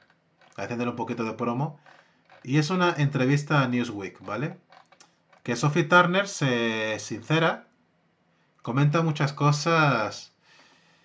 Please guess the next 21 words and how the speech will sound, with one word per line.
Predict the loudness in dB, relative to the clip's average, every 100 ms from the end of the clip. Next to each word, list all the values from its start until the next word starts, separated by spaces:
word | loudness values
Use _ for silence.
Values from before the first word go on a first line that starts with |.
| _ _ -6
y | 0
algunas | 2 2 4 4 6 6 4 2
que |
tienen | 2 4 4
que | 4
ver | 4 2
con | 2 -2
el |
U | -4
C | -6 -8
M, | -8 -12 -18 -12
¿vale? | -4 -2 -4 -8 _ _ _ _ _ _ _ _ -20 -20
Así | -12 -6 -2
que | 2
bueno, | 4 4 2 -2 -8 _ _ _ _ _ _ _ _ _ _ _ _ _ -20 _
que | 6
habla, | 10 10 6 2 -8 2
hablando | 6 8 6
aquí | 4 2
de | 6
la | 6 6 4 2 -2